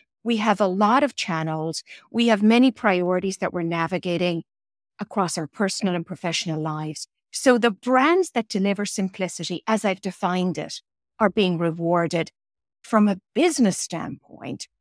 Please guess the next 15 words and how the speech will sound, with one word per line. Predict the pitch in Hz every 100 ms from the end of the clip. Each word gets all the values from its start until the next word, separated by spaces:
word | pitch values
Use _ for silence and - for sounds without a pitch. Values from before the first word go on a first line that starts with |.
| _ _ _
there | 226 208
are |
essentially | 202 - - 254 247 240 208
three | - 240 262 262
reasons | 220 208 208 - 156 - -
why | 175
we | 170 208 233
say | 220 - 185 160 160 _ _
simplicity | - 196 - 202 170 165 160 -
pays. | 160 151 - - _ _ _ _ _ _ _ _
And | 220 220
the |
first | 226 - 330 - -
one | 170 151 170 _ _ _ _ _
is | 226 208 202